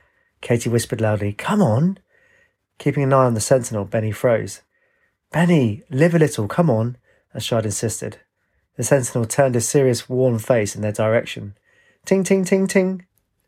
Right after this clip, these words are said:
Benny's feet pattered down the steel steps towards them.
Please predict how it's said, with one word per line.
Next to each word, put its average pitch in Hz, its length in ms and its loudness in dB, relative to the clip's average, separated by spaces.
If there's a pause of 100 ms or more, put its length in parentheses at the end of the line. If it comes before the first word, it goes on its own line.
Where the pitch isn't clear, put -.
(220)
Benny's 131 280 2
feet 123 380 0 (340)
pattered - 300 -4
down 113 180 0
the 110 80 0
steel 151 320 4
steps - 380 -2
towards 113 320 -4
them. 98 240 -10